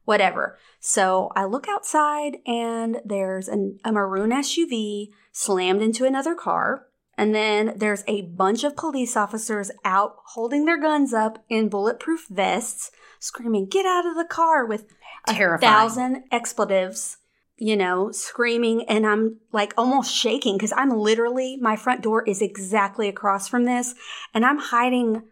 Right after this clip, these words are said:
Speaker 1: I'm recording because I'm like, "I need to record this in case,"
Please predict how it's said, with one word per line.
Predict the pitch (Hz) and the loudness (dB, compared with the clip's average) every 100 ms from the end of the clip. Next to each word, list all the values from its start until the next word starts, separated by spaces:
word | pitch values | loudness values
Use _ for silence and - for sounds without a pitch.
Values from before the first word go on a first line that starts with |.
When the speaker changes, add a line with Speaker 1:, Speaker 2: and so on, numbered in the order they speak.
| _ _ - - | _ _ -4 0
Speaker 1:
I'm | 247 | 2
recording | 233 - - 349 440 285 233 | 2 0 2 4 6 4 2
because | 233 233 240 | 2 2 2
I'm | 233 | 2
like, | 220 196 226 | 2 2 0
"I | 226 | 2
need | 220 190 | 2 0
to | |
record | 180 180 202 180 - | -2 -2 -2 -2 -4
this | - - | -4 -2
in | 202 | -2
case," | 185 196 185 180 - | -2 -2 -2 -2 -2